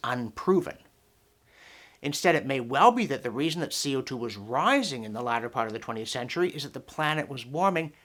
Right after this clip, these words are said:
not the other way round. If you don't think so, why isn't the planet still warming as C O two rises? It's kind of important to the story. The newsletter also notes that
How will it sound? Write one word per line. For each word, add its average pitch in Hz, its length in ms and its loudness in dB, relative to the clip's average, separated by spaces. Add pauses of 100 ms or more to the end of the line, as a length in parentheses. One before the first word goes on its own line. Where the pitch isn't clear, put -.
(180)
not 160 460 8
the 117 100 -6
other 107 120 -6
way 113 120 -4
round. 131 480 2 (920)
If - 80 -8
you 123 80 -4
don't 165 240 2
think 170 180 -2
so, 156 300 2 (240)
why 156 440 0
isn't 175 300 -6
the - 60 -6
planet 147 340 0
still 139 260 0
warming 120 360 -2
as 117 100 -4
C 120 160 -2
O 113 80 0
two 113 180 -8
rises? 104 680 -4 (500)
It's - 140 -8
kind 185 240 0
of 123 60 -6
important 107 500 -4
to - 60 -14
the - 60 -12
story. - 420 -8 (1120)
The 240 100 8
newsletter 320 420 6
also 196 300 6
notes 147 240 2
that - 160 -6